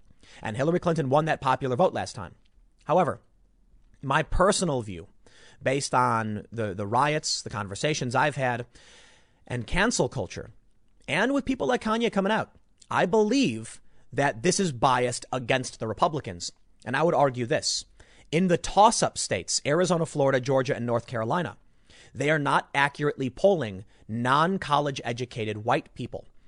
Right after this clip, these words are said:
which would make lean Republican, likely Republican, and toss-up leaning Republican,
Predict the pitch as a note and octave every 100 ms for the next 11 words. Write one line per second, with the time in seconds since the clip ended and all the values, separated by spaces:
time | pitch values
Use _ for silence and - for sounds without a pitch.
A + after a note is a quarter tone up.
0 | - - D#3+ - E3 C3+ D#3+ D#3 - C3
1 | D3+ A#3 A#3+ - B2+ B2 B2 B2 A#2 C3
2 | A#3 F#3 A#2 A2+ G2 G2 G#2+ D3+ - -
3 | C3 B2 - G3+ G3+ C#3+ - - - F2
4 | C3 F#3 G3+ D#3+ B2+ G#2+ G#2 G2+ F#2+